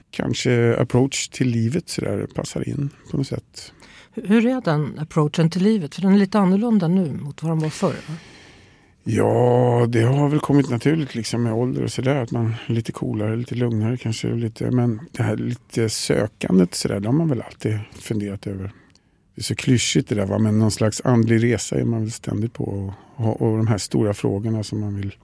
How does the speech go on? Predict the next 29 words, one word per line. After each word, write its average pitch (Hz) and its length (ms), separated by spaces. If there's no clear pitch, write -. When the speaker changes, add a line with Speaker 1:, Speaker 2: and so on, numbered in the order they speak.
Speaker 1:
som - 180
man 107 100
så - 120
gärna 113 280
vill 107 180
hitta - 280
svaret - 440
på, 98 220
de 127 140
finns - 280
ju 107 40
alltid - 380
och 110 280
ibland 117 320
finns 156 180
de 151 180
i - 40
mina - 220
texter - 520
och 117 100
då 117 100
passar 139 300
de 139 100
extra - 300
bra 113 120
i - 20
kyrkan - 440
kanske. - 260
Speaker 2:
Alltså, 214 240